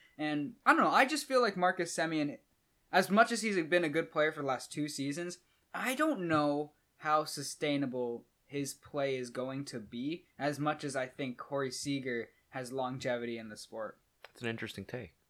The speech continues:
Speaker 2: I don't know if I agree with that. Um, but then again, I don't know Marcus Semien's numbers, like, the, the trajectory of his numbers off the top of my head. So, um,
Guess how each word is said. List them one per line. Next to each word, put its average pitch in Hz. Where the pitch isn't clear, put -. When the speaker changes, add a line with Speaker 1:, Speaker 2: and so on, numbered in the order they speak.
Speaker 2:
I 117
don't 120
know 120
if 120
I 117
agree 113
with 73
that. 65
Um, 90
but 101
then 110
again, 101
I 98
don't 101
know 98
Marcus 92
Semien's 90
numbers, 87
like, 85
the, 85
the 78
trajectory 98
of 87
his 85
numbers 87
off 82
the 90
top 85
of 85
my 82
head. 87
So, 78
um, 71